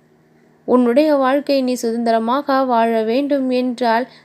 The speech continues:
சிறகு விரித்து எப்பொழுதும் பறந்து கொண்டிருக்கும் பறவையைப் போல உழைக்க தயாராக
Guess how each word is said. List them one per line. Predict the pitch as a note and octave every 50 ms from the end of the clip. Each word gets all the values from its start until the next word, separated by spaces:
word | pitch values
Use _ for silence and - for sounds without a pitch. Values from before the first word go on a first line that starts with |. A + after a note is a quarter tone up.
| _ -
சிறகு | - B3 A3+ A3+ A3 A3+ A3+ G#3
விரித்து | G#3+ B3 B3+ D4 C#4 - - A#3 B3 C4 B3+
எப்பொழுதும் | A#3 G#3 G#3 G#3 - - D4 D4 C#4+ C#4 C4+ A#3 A#3 A3+ A#3 B3+ - _ _ _ _ _ -
பறந்து | A3+ G#3+ G#3+ A3 A3+ A3+ A3
கொண்டிருக்கும் | - A#3 C4 C#4 C4+ - - C4+ - - B3 B3 A3+
பறவையைப் | A3+ A3+ A#3 C4 C#4+ C#4 C#4 C4+ C4 B3 B3 B3 A#3 A#3
போல | - B3 A#3+ A#3+ A#3 B3+ C4
உழைக்க | A#3+ A3 A3+ B3 C#4 C#4 C4+ - B3 B3
தயாராக | B3 - A3 G#3 A#3+ C#4 D4 D4 C#4 B3+ B3